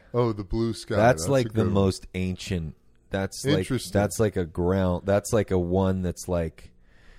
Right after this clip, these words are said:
Speaker 2: very textbook.
Speaker 1: Yeah.
Speaker 2: Your consciousness is a blue sky, and when you close your eyes to meditate and just see your thoughts as clouds passing through.
Speaker 1: I love it.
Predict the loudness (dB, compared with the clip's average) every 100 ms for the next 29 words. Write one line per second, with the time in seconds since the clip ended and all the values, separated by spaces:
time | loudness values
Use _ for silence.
0 | -20 -20 -14 0 6 8 8 8 6 2
1 | -2 -10 -16 -2 0 0 -4 -2 0 0
2 | -4 -14 -6 -4 -4 -6 -14 _ _ -6
3 | -4 0 2 2 0 -4 -4 -6 -4 -2
4 | -2 0 2 4 2 0 0 0 0 -2
5 | -6 -12 _ _ _ _ _ _ _ _
6 | -8 -6 -6 -6 -4 -6 -2 0 2 2
7 | 2 0 -4 -2 0 -2 -2 -2 -2 -4
8 | -8 -6 -4 -6 -6 -4 -2 0 0 -2
9 | -2 -2 -2 -6 -10 -12 -8 -10 -8 -2
10 | 0 2 2 0 -4 -10 -16 -20 _ _
11 | _ -2 -2 -2 -2 -2 -2 -6 -10 -10
12 | -4 -2 -2 -4 -12 _ -20 -16 -12 -12
13 | -12 -18